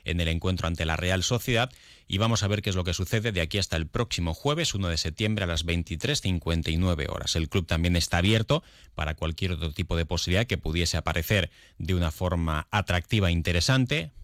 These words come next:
Caso de un portero, caso de un jugador de banda, caso de un media punta, en definitiva, cualquier cosa que pudiese llegar a la plantilla para mejorar la competencia y el nivel del equipo en la Liga en Primera División sería aceptada por el propietario del Elche, Cristian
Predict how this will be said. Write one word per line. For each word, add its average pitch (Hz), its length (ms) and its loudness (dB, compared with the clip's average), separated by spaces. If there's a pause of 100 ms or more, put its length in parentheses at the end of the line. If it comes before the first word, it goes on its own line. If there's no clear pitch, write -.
(160)
Caso 95 260 2
de 82 80 2
un 78 140 2
portero, 120 540 0 (340)
caso 98 260 0
de 82 100 0
un 78 80 -2
jugador 76 380 -2
de 80 100 -2
banda, 117 460 0 (280)
caso 98 280 0
de 87 80 0
un 82 100 0
media 82 300 0
punta, 120 420 2 (240)
en 87 160 -4
definitiva, 90 540 0
cualquier 98 540 2
cosa 85 280 -2
que 80 100 -4
pudiese 101 380 0
llegar 95 240 -2
a 90 40 -2
la 85 120 0
plantilla 76 480 -2
para 85 240 -2
mejorar 92 480 0
la 78 140 -2
competencia 87 680 0
y 85 120 0
el 85 120 2
nivel 95 380 2 (260)
del 85 280 2
equipo 87 320 0
en 82 60 2
la 82 60 2
Liga 92 220 2
en 78 100 0
Primera 90 360 2
División 98 440 2
sería 101 320 2
aceptada 87 540 -2 (240)
por 87 160 0
el 82 80 0
propietario 90 480 -2
del 76 160 2
Elche, 82 400 -2
Cristian 123 500 0